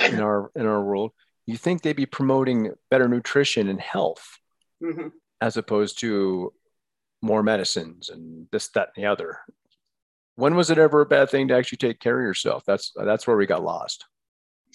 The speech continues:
Speaker 2: Well, because if they don't want us to take care of themselves, ourselves, because if they did, then they wouldn't be making any money. I had a, I, I spoken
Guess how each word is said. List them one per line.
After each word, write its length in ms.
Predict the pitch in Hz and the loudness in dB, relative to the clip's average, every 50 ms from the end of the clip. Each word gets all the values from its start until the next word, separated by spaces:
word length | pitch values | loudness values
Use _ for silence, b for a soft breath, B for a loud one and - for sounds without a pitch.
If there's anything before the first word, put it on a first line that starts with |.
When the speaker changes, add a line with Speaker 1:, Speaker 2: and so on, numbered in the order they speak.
| B B B B B B B B B | B B B B B B B B B
Speaker 2:
Well, 220 | 254 262 240 - - 240 | 2 2 2 2 0 0
because 280 | 247 262 262 262 233 254 | 0 2 4 4 4 2
if 120 | 233 - | 0 0
they 140 | 269 254 233 | 0 0 2
don't 180 | 254 254 233 | 2 2 2
want 160 | 233 233 262 269 | 0 -2 -4 -4
us 80 | - | -6
to 80 | 202 185 | -8 -8
take 160 | 196 160 - | -8 -8 -8
care 100 | - 170 175 | -8 -8 -6
of 40 | 170 | -6
themselves, 680 | 170 160 156 156 - 175 170 175 160 160 - - - _ | -6 -6 -6 -6 -4 -4 -4 -4 -4 -8 -10 -14 -6 _
ourselves, 540 | - 175 170 - - - - 175 165 170 190 | 0 0 0 -2 -6 -4 -2 0 0 0 -2
because 240 | - - 202 214 208 | -4 -6 -6 -4 -2
if 160 | 214 196 196 | -2 -2 0
they 160 | - 196 190 | 2 2 2
did, 600 | 190 156 - - - 220 240 247 208 190 - - - _ _ _ _ _ _ _ _ - | 2 0 -4 -2 2 2 4 6 4 4 2 -2 -16 _ _ _ _ _ _ _ _ 2
then 320 | 196 180 175 180 160 160 170 - _ _ _ _ _ _ _ _ _ _ _ 208 | 4 6 6 4 2 -2 -6 -10 _ _ _ _ _ _ _ _ _ _ _ 2
they 140 | 208 208 | 4 4
wouldn't 180 | 202 208 190 190 | 4 4 4 2
be 100 | 196 190 | 0 0
making 320 | 180 180 170 - - 170 | 0 -2 -8 -8 -6 -6
any 200 | 185 175 160 160 | -4 -4 -4 -4
money. 440 | 165 170 185 190 - 156 - - - _ _ _ _ _ _ _ _ _ _ _ - B B B B B B B B B B B B _ _ _ _ _ _ - | -4 -4 -4 -4 -4 -6 -10 -10 -14 _ _ _ _ _ _ _ _ _ _ _ -14 B B B B B B B B B B B B _ _ _ _ _ _ 0
I 140 | - 202 226 | 4 4 4
had 260 | 220 220 240 233 220 | 6 8 8 8 8
a, 200 | 226 214 202 190 180 180 - - | 8 6 6 6 4 4 4 4
I, 220 | 185 190 190 190 - - | 2 4 2 0 -2 0
I 180 | 185 190 190 190 214 214 | 2 2 2 2 -2 -6
spoken 800 | - - - - - - 247 262 285 - 196 180 180 180 165 | -14 -14 -16 -10 -2 0 0 0 0 -2 -4 -6 -6 -8 -10